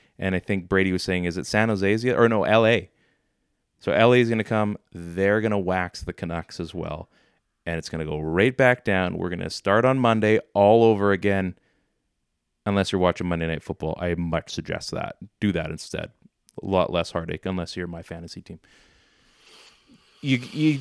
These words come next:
you gotta pull the trigger, Vancouver. Like, you gotta get ahead of this. Even though it is too late already, you can still make it happen. And we can kinda get behind that. Until then,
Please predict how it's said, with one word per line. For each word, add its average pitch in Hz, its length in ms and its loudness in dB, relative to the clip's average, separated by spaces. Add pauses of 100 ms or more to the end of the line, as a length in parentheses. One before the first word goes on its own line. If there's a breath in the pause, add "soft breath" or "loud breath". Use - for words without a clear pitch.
(140)
you 156 140 0
gotta 175 240 6
pull 143 200 6
the 113 120 0
trigger, 110 300 2
Vancouver. 85 640 -6
Like, 92 340 -4
you 110 140 -2
gotta 131 300 -4
get 113 200 0
ahead 98 220 -2
of 90 80 -6
this. 85 240 -10 (160)
Even 156 280 2
though 165 160 8
it 123 80 8
is 135 180 4
too 165 200 -2
late 113 200 2
already, 113 600 0
you 110 160 0
can 113 160 -2
still 107 480 0
make 92 340 -2
it 98 80 -4
happen. 120 560 -6 (1080)
And 101 200 -2
we 101 100 2
can 98 180 -8
kinda 98 460 -8
get 92 180 -6
behind 85 400 -14
that. 80 160 -18 (240)
Until 107 380 -2
then, 123 360 0